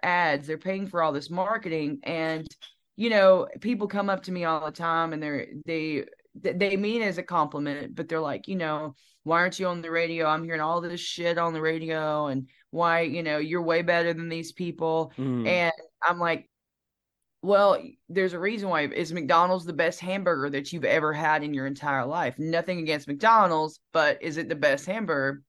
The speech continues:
Speaker 1: No, but you've heard of it. Why? Because on every single corner, there's a McDonald's. You can't not see it.
Speaker 2: Mm.
Speaker 1: So when you spend enough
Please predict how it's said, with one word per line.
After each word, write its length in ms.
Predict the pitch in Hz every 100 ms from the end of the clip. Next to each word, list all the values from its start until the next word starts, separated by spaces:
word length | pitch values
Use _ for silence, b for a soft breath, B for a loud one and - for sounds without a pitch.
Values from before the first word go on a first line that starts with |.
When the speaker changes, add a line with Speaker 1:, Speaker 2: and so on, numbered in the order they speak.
| _ _ -
Speaker 1:
No, 440 | 247 240 - - _ _
but 160 | - 190
you've 160 | 202 190
heard 300 | 180 240 220
of 100 | -
it. 180 | 175 - _ _ _
Why? 380 | 139 151 170 214
Because 320 | 208 190 202 185
on 120 | 175
every 220 | 170 180
single 280 | 190 190 175
corner, 400 | - 240 220 165
there's 200 | 160 160
a 40 |
McDonald's. 460 | 175 196 208 180 160
You 60 |
can't 340 | 160 208 190 165
not 340 | 170 165 -
see 300 | - 220 175
it. 180 | - 127 _ B B
Speaker 2:
Mm. 140 | 123
Speaker 1:
So 320 | 120 214 196 190 - - -
when 100 | 196
you 400 | 196 190 180 170 -
spend 420 | - - 214 226
enough 480 | 208 190 185 277